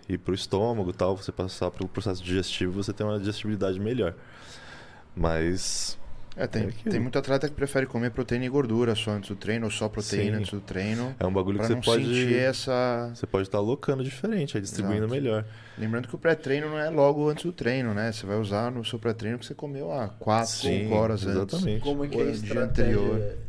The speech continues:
Speaker 3: de vocês? Como que vocês usam o pré, como que é o pré-treino de vocês, a alimentação?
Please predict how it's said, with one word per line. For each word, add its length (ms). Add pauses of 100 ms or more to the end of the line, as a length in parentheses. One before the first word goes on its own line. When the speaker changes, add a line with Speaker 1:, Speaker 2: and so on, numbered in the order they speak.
Speaker 3:
de 180
vocês? 880 (480)
Como 160
que 160
vocês 400
usam 380
o 100
pré, 180 (100)
como 220
que 120
é 20
o 80
pré-treino 560
de 80
vocês, 360
a 40
alimentação? 760